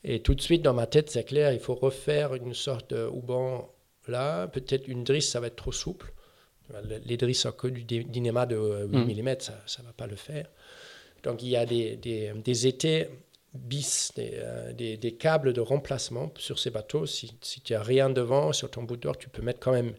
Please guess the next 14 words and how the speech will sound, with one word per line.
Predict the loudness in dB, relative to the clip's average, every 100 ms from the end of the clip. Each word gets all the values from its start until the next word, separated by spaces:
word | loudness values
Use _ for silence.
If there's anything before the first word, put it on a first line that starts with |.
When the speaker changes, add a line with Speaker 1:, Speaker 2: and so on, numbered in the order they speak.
| -10 -8
Speaker 1:
une | -6
câble | 0 0 0 -2
structurelle | -4 -6 -6 -2 2 2 0 -4
qui | -10
peut | -14 -8 -2 -2 -4 -10
sup-, | -12 -12 _ -20 _ _
qui | -14
peut | -10 -2
aider | 0 4 4
le |
mât | 4 2 0
à | -4 -10
être | -10 -6
solide. | -4 -4